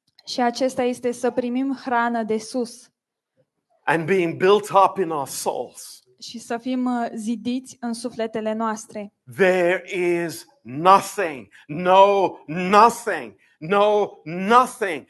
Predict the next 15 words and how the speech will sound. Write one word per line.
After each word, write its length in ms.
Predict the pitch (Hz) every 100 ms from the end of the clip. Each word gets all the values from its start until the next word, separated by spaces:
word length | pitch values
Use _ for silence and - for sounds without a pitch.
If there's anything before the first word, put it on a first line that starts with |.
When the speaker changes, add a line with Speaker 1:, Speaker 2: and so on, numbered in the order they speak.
| _
Speaker 2:
more 280 | 170 180 165
important 500 | 151 - 147 127 127
than 180 | 117 113
that. 280 | 107 101 _ -
Speaker 1:
Nu 140 | 240
există 640 | 262 254 233 254 - 247 -
absolut 640 | 269 311 - 269 254 262
nimic 540 | 247 233 247 269 - -
mai 160 | 220
important 500 | 220 220 220 226 233
decât 260 | 226 214 220
de, 180 | 208 - _
decât 340 | - 214 254 240
acest 380 | 220 233 226 -
lucru. 460 | 233 226 214 208